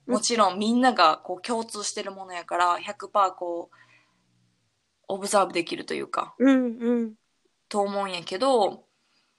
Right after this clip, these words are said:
Speaker 2: なんか、私は日本人だけのコースを受けたことがないから、友達の、
Speaker 1: うん。
Speaker 2: あの、話を聞いてるだけでの、なんていうん、
Speaker 1: うん。
Speaker 2: 経験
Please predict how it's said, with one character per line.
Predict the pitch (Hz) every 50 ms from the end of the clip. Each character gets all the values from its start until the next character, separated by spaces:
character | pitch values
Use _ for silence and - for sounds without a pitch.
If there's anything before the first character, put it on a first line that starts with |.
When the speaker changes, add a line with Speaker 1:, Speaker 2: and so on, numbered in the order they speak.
| _ _ _ _ _ _ _ _ _ _ _ _ _ _ _ _ _ _
Speaker 2:
な | 220 226 220
ん |
か、 | - - 190 180 175 180 - -
私 | - 247 - 349 349 330 - -
は | 370 359 349 339
日 | 294 285 302
本 | 330 339 330 330 320
人 | 302 330 330 285 247
だ | 226 220 226
け | - - - 226 220 214 214 214 214 214 214 208
の | 214 233 254 254 233 208 180 - - _ _ _ _ -
コ | - 285 269
ー | 254
ス | - -
を | 190 185
受 | 185 -
け | 254
た | 262 254
こ | 247 196 190
と | 185 180
が | 180 180
な | 180 180 180
い | 175
か | - 170
ら、 | 180 196 190 180 170 - - -
友 | - 247 262 277
達 | 277 269 277 269 - 254
の、 | 269 311 294 262 214 160 147 - _ _ _
Speaker 1:
う | 262 262 262 254 247
ん。 |
Speaker 2:
あ | 233 185
の、 | 185 190
話 | - 247 240 226 214 - 185
を | 175 175
聞 | - - 226
い | 226 226
て | 233 220
る | 214 208
だ | 214 214
け | 214 - - 214 208 208 208 208 208 208 208 208
で | 196 214 269
の、 | 254 240 208 190 175 165 - - _ _ _ _ _ _ _ _ _ _
な | - 190 185
ん | 175
て | 170 185
い | 170
う | 165 165
ん、 | - _ _ _ _ -
Speaker 1:
う | 240
ん。 | 254
Speaker 2:
経 | 247 202 190 185 180
験 | - - 170 165 165 -